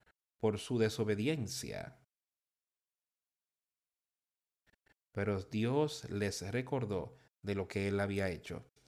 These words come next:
y cómo él se había encargado de todo. Y Caleb fue uno de ellos que pudo entrar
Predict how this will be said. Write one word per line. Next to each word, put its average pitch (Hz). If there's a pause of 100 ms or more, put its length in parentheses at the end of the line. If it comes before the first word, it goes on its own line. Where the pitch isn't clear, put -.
(1300)
y 104
cómo 98
él 95
se -
había 98
encargado 98
de 101
todo. 110
Y 113 (640)
Caleb 101
fue 101
uno 139
de 143
ellos 98 (460)
que 110
pudo 107 (340)
entrar 104